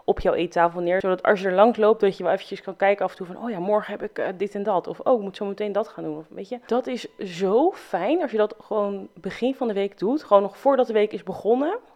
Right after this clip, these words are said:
Dat je dat al hebt opgeschreven, dat jij al weet, "Oké, mijn week ziet er zo uit. Dit is wat ik ga doen." Het geeft gewoon zo'n lekker gevoel van controle. Gewoon controle over jouw leven, want ja, het is, het is ook gewoon jouw leven. En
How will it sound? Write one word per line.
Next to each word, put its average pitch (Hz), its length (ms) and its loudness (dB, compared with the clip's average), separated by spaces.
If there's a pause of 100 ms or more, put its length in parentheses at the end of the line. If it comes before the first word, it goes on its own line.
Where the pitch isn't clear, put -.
(280)
Dat 208 180 -2
je 220 60 -6
dat 226 160 2
al 254 60 -4
hebt 220 120 -8
opgeschreven, 254 600 -2
dat 202 120 0
jij 220 180 4
al 247 80 4
weet, 214 240 2
"Oké, 170 280 0
mijn 196 220 2
week 185 200 -2
ziet 190 180 -12
er 170 160 -6
zo 190 240 6
uit. 247 500 0 (500)
Dit 247 180 2
is 247 60 -2
wat 220 100 4
ik 214 80 2
ga - 160 -2
doen." 220 260 4 (180)
Het - 160 -6
geeft - 280 -2
gewoon 240 220 0
zo'n 262 240 6
lekker 302 240 0
gevoel 214 460 0
van 240 240 0
controle. 214 680 0
Gewoon 214 260 -4
controle 233 540 -2
over 214 180 -4
jouw 175 320 2
leven, 220 440 0
want 175 180 -4
ja, - 260 -8
het - 100 -20
is, 214 140 -8
het - 120 -12
is 233 140 -4
ook - 160 -12
gewoon 151 220 -8
jouw 143 140 -4
leven. 143 500 -8 (1000)
En 214 380 0